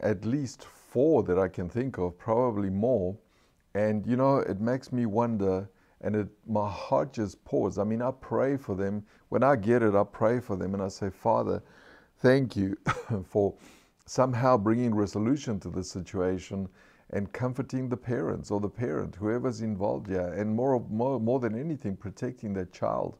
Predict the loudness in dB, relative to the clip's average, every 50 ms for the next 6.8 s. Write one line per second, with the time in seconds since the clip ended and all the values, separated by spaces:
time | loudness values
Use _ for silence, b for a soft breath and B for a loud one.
0 | b b b b b b b b b b -4 0 2 2 2 2 0 0 0 2
1 | 2 2 0 -2 -2 -4 -10 b b b b b b b b b b _ _ _
2 | _ _ _ _ _ _ _ _ -12 -2 0 0 2 4 2 2 2 2 -2 -2
3 | 0 0 2 2 0 0 2 2 0 0 0 -2 -4 -4 -2 -2 0 0 0 -2
4 | -2 -8 -14 _ _ _ 0 2 2 2 0 0 0 0 0 2 0 2 2 2
5 | 0 -2 -2 -6 -12 _ _ _ -4 -4 -2 -2 0 -2 0 0 0 0 0 0
6 | -2 -2 -2 -2 -4 -4 -4 -4 -4 -2 -2 -2 -4 -4 -6 -6